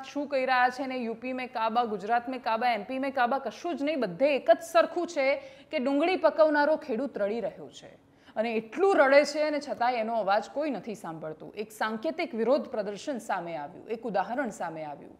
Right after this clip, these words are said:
મહારાષ્ટ્ર રાજ્ય સોલાપુર અને સોલાપુરનો એક ખેડૂત પાંચસો બાર કિલો પોતાની પકવેલી ડુંગળી લઈને વેચવા ગયો એ પી એમ સીમાં. એ પી એમ સીમાં ગયો તો કહ્યું કે ભાઈ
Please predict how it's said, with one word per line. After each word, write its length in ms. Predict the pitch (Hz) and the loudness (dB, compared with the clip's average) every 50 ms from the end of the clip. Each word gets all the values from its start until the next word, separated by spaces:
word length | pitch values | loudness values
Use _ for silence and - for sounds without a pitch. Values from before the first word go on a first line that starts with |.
| _ _ _ _ _ _ _ _ _ _ 226 | _ _ _ _ _ _ _ _ _ _ 2
મહારાષ્ટ્ર 540 | 254 262 277 285 285 320 - - 359 330 | 2 4 6 6 6 6 6 4 4 4
રાજ્ય 400 | 294 262 254 226 214 262 294 359 | 4 4 4 2 0 0 -2 -2
સોલાપુર 640 | 403 - - 262 233 233 226 220 220 277 311 320 277 | -2 -4 -2 0 4 4 4 4 2 0 -2 -2 -2
અને 140 | 254 254 247 | -2 -4 -6
સોલાપુરનો 640 | - 240 220 220 226 220 233 262 262 247 254 240 | -6 -2 0 0 0 0 -2 -4 -4 -4 -4 -6
એક 160 | 226 220 226 | -6 -6 -6
ખેડૂત 300 | - - 214 220 262 277 - - | -6 -6 -4 -4 -4 -6 -6 -6
પાંચસો 460 | - 220 220 233 233 - - 349 339 | -6 -4 -4 -4 -6 -6 -4 -2 0
બાર 260 | 254 240 226 233 247 254 | 2 4 4 4 4 2
કિલો 520 | 247 - 233 220 240 269 294 302 - - - _ _ - | -2 -6 -4 -2 -2 -2 -2 -4 -6 -12 -18 _ _ -6
પોતાની 380 | 240 233 233 240 233 247 269 262 | -4 -2 0 0 0 2 0 -2
પકવેલી 600 | - - 190 185 - 226 214 226 233 254 302 302 | -2 -4 -6 -6 -4 -4 -4 -2 -2 -2 -4 -4
ડુંગળી 400 | 233 254 254 262 320 349 359 311 | -4 -2 0 0 2 2 2 0
લઈને 300 | 233 202 202 220 320 359 | 0 -2 -2 -2 -4 -2
વેચવા 460 | 269 294 285 277 - 269 302 294 269 | -2 -2 -2 -2 -2 0 2 2 2
ગયો 240 | 240 247 240 269 285 | 2 0 0 0 -2
એ 120 | 240 196 | -2 -6
પી 160 | - 214 196 | -6 -6 -8
એમ 140 | 196 175 170 | -8 -8 -8
સીમાં. 420 | 170 - 269 233 180 147 131 - - - _ _ _ _ _ - - - - - - | -8 -8 -6 -6 -6 -6 -10 -12 -14 -20 _ _ _ _ _ -20 -20 -20 -20 -4 0
એ 80 | 247 254 | 0 0
પી 120 | 247 320 | 2 2
એમ 120 | 339 339 339 | 2 2 2
સીમાં 280 | 339 349 330 339 320 | 0 0 2 2 6
ગયો 240 | 285 302 320 330 330 | 8 8 8 8 6
તો 120 | 330 311 | 4 0
કહ્યું 260 | 294 285 277 294 320 302 | 0 0 0 0 0 -2
કે 120 | 302 294 | -4 -4
ભાઈ 200 | 247 294 269 | -4 -4 -6